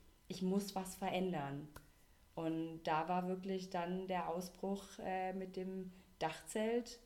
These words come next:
der jetzt, äh, in, ja, seit Mai jetzt intensiv am Laufen ist. Äh,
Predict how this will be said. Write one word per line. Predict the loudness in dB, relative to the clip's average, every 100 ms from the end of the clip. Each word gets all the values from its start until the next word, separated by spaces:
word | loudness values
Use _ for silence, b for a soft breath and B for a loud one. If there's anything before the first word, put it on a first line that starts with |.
| b b b b b b -6
der | 2 4
jetzt, | 2 -2 -6
äh, | -2 2 2 2 0
in, | -2 -2 -4 -2
ja, | -2 0
seit | -2 -2 0
Mai | 0 2 4
jetzt | 4 2 -2 -6
intensiv | -2 0 2 4 6 4 4
am | 2
Laufen | 4 6 4 2 0
ist. | 2 0 -2 -8 -2
Äh, | 0 2 0